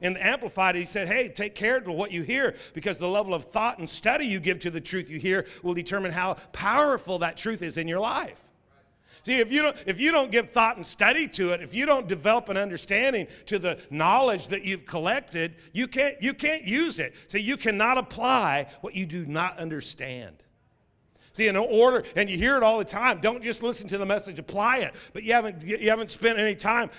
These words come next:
learning how to, how, how to comprehend the information. You don't have a clue how to apply it. Todd and I could go to a computer class tomorrow,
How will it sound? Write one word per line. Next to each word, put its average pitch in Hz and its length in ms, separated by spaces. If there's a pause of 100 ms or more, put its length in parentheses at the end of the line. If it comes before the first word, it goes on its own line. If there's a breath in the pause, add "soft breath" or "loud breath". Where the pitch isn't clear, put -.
(100)
learning 220 460 (140 loud breath)
how 214 160
to, 165 320
how, 196 220 (120)
how 208 160
to 185 80
comprehend 220 640
the 202 80
information. 196 520
You 226 120
don't 247 380
have 214 140
a 220 60
clue 277 360 (140 loud breath)
how 185 240
to 165 160
apply 165 300
it. - 60 (140 loud breath)
Todd 247 300
and 220 100
I 190 140
could 185 200
go 190 180
to 190 200
a 151 140 (220 loud breath)
computer 277 520
class 170 400
tomorrow, 190 400